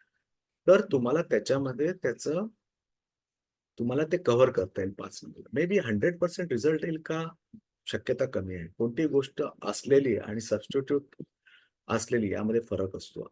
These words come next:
आपण जर आपल्याला एखादी गोष्ट हवी आहे आणि त्याच्या जर ते नाही आता चला बा, ते नाही आता आपण सबस्टिट्यूट म्हणून दुसरी घेतो. ते म्हणजे आपलं म्हणजे हे आहे की ठीक आहे, नंबर नाही आहे, तर माझा पाच नंबर माझ्या कुंडलीमध्ये दिसून राहिला आहे, माझ्या लोशू ग्रिडमध्ये नाही आहे, तर मला as a remedy म्हणून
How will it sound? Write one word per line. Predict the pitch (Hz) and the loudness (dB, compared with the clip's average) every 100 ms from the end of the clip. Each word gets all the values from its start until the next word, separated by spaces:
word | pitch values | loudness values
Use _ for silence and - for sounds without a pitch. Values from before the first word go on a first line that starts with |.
| - | -10
आपण | 131 131 | -2 0
जर | 135 | 2
आपल्याला | 127 120 131 127 | 0 0 0 0
एखादी | 139 131 | -2 -4
गोष्ट | 131 117 - | -2 -4 -4
हवी | 110 101 123 | -4 -2 0
आहे | 110 | 0
आणि | 104 107 | 0 -4
त्याच्या | 110 - 131 123 | -4 -4 -2 -2
जर | 123 127 | 0 0
ते | - 135 | 0 0
नाही | 131 | 2
आता | 135 | 0
चला | 135 139 107 | 2 2 2
बा, | 98 | 0
ते | - 120 | 2 2
नाही | 120 | 2
आता | 120 | -2
आपण | 120 120 | -4 -4
सबस्टिट्यूट | - 110 - 120 123 | -2 -2 0 -2 -4
म्हणून | 123 123 | -4 -6
दुसरी | 117 - 110 | -6 -6 -4
घेतो. | 92 - | -6 -6
ते | - | -6
म्हणजे | 151 160 | -2 -2
आपलं | - 170 185 - _ _ - | 2 2 2 -2 _ _ -2
म्हणजे | 135 135 - - - - 156 | 0 0 -4 -12 -18 0 6
हे | |
आहे | 127 95 101 - _ _ - | 6 4 -4 -16 _ _ 0
की | |
ठीक | 147 160 - | 4 4 4
आहे, | - - | -2 -4
नंबर | 117 123 143 139 | -2 2 4 4
नाही | 120 139 151 | 4 6 6
आहे, | 165 - | 4 -6
तर | |
माझा | 110 123 135 | -8 -6 -4
पाच | 127 - | -4 -4
नंबर | - 131 | -4 -2
माझ्या | 127 123 123 | -2 -4 -6
कुंडलीमध्ये | - 123 123 123 | -4 -4 -4 -4
दिसून | 113 - 123 120 | -10 -8 -6 -6
राहिला | 123 123 123 | -6 -4 -4
आहे, | 110 | -4
माझ्या | 98 101 92 - _ _ _ _ _ - | -4 -2 -4 -8 _ _ _ _ _ 2
लोशू | 104 98 117 | 4 4 4
ग्रिडमध्ये | 120 120 120 117 | 6 4 2 0
नाही | 95 104 127 | 0 0 -2
आहे, | 127 | -4
तर | - 117 | -8 -4
मला | 110 117 | -2 0
as | 101 117 | 0 0
a | |
remedy | 107 104 110 120 | 0 -2 -4 -4
म्हणून | 113 117 | -6 -12